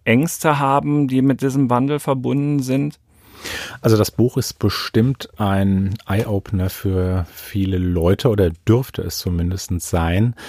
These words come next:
Speaker 2: Ähm, das Thema ist, glaube ich, bei vielen Unternehmen noch nicht so auf der Agenda. Man guckt eher auf, auf Umsätze, man guckt eher auf den Gewinn, man guckt eher auf das Ökonomische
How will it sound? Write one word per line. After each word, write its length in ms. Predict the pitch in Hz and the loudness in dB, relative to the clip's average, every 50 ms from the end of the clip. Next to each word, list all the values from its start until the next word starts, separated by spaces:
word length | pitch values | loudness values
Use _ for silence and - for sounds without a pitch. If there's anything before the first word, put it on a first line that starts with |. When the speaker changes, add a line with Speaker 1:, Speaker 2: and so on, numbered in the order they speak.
| - - - - - | -16 -18 -18 -16 -8
Speaker 2:
Ähm, 380 | - 98 95 95 92 98 98 | -2 0 2 2 2 2 0
das 140 | - 98 - | 0 -2 -4
Thema 240 | - 107 101 110 107 | -2 0 0 0 0
ist, 80 | 107 | -2
glaube 200 | - - - 95 | -2 -2 -2 -2
ich, 140 | 101 - - | -2 -4 -6
bei 320 | _ - 95 92 92 92 90 | _ -2 0 2 2 0 0
vielen 380 | - - - 104 107 117 117 | -2 -2 0 2 2 2 2
Unternehmen 480 | 104 104 107 110 101 95 92 90 95 104 | 0 0 0 2 2 2 2 2 2 2
noch 180 | 101 95 82 | 2 0 0
nicht 160 | 87 104 110 - | 0 0 -2 0
so 160 | - - 98 | -2 -2 -2
auf 160 | 92 95 - | -2 -4 -4
der 180 | - 98 90 87 | -2 -2 -2 -2
Agenda. 640 | 87 85 - 90 90 104 107 110 107 107 107 104 | -2 -4 -2 0 2 4 4 4 4 4 4 2
Man 320 | 107 107 104 98 92 92 - - | 2 0 0 -2 -2 -4 -4 -6
guckt 300 | - 110 - - - - | -8 -10 -10 -10 -12 -6
eher 340 | - 98 92 92 92 87 | -2 0 2 2 2 0
auf, 380 | 90 90 90 87 87 - - - | -2 -2 -2 -4 -4 -6 -8 -6
auf 180 | 95 87 - - | -6 -6 -6 -4
Umsätze, 560 | - 117 120 127 123 113 117 110 - - 110 | 0 2 4 4 4 4 2 0 0 0 0
man 160 | 101 95 95 | 2 2 0
guckt 240 | - - 95 - - | 0 -2 -4 -2 -4
eher 140 | 92 90 90 | -4 -2 -4
auf 260 | 90 85 - - - | -4 -6 -8 -10 -8
den 300 | - 92 87 87 87 85 | -4 -4 -2 -2 -2 -4
Gewinn, 360 | 90 87 87 110 135 156 147 | -2 0 4 4 4 6 4
man 160 | 131 107 95 | 2 0 0
guckt 300 | - - 101 - - - | 0 -2 -2 -2 -4 -4
eher 200 | 95 92 92 - | -4 -2 -2 -4
auf 120 | 87 - - | -8 -8 -6
das 440 | - 90 85 - - - - - - | -4 -4 -4 -4 -6 -10 -12 -10 -8
Ökonomische 840 | - 95 - 110 95 87 87 107 143 147 107 90 - - 95 127 156 | -8 -2 0 2 2 4 4 4 6 4 4 4 2 2 2 2 2